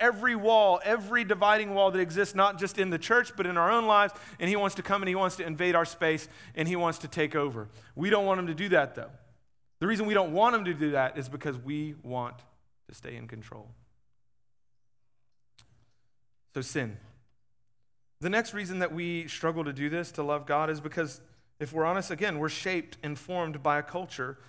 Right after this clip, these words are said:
that points us away from anything transcendent we're shaped and formed by a culture that points us a-, away from anything of, of real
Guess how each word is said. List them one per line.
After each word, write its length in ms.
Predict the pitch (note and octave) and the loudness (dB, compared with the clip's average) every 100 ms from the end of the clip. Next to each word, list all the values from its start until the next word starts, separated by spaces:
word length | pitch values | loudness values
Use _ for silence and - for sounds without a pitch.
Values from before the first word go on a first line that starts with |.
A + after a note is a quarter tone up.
| - _ _ - | -20 _ _ 0
that 200 | E3 E3 | 0 0
points 360 | - A3 A#3 F#3 | -4 -4 -4 -6
us 160 | - | -6
away 340 | E3 F3+ F3 D3+ | -4 0 0 0
from 240 | D3+ D3+ | -4 -10
anything 440 | E3 F#3+ F#3 E3+ D#3+ | -6 -8 -6 -8 -8
transcendent 760 | E3 D3 - - E3 B2 F3+ - - _ _ _ | -6 -6 -6 -6 -4 -6 -8 -16 -20 _ _ _
we're 140 | D3 E3 | -4 -2
shaped 420 | - G3+ G#3+ - | 0 0 -2 -8
and 180 | E3 D#3 | -8 -8
formed 300 | - F#3 F#3 | -4 -4 2
by 140 | E3+ D#3 | 4 4
a 40 | |
culture 340 | - F#3 - | 0 -6 -4
that 160 | D3+ C#3 | -6 -6
points 280 | - G#3 G3+ | -6 -6 -6
us 160 | F#3 E3 | -8 -6
a-, 100 | E3+ - | -6 -2
away 300 | D#3 F3 F3 | -2 0 -2
from 180 | - D#3 | -4 -8
anything 460 | F3 G3+ - F3 E3+ | -6 -6 -6 -6 -6
of, 200 | C#3+ B2+ - - - | -8 -10 -18 -10 -4
of 240 | D3+ C3 | -2 -2
real 400 | F#3 A#3 F#3+ | 0 2 2